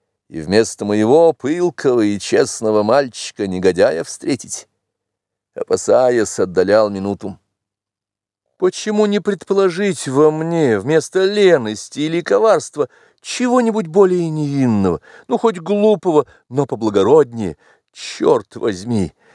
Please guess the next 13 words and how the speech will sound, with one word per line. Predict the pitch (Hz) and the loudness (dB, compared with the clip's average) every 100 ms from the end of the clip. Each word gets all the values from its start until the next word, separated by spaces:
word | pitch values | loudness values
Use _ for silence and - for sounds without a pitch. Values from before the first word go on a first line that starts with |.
| _ _ | _ _
я | - 143 | 0 0
слишком | 113 131 135 113 - 120 | -2 -4 -4 -2 -2 -2
часто | 117 - 139 131 - 117 | -2 0 2 2 -2 -6
бываю | 98 113 110 | 0 0 0
глупый | 101 101 117 131 117 110 | -4 0 0 0 -2 0
без | 104 123 90 | 2 0 0
благородства. | 101 101 101 139 - - 104 _ _ _ _ _ - - | -2 2 2 0 -6 -20 -20 _ _ _ _ _ -20 -14
Что | - 254 254 | -6 -2 0
бы | 214 233 | 0 -2
пользы | 220 - 202 170 165 170 | 0 2 2 2 0 0
мне | 156 156 | 0 0
в | 151 | 0
тебе, | - 120 117 120 117 | -4 -4 2 4 4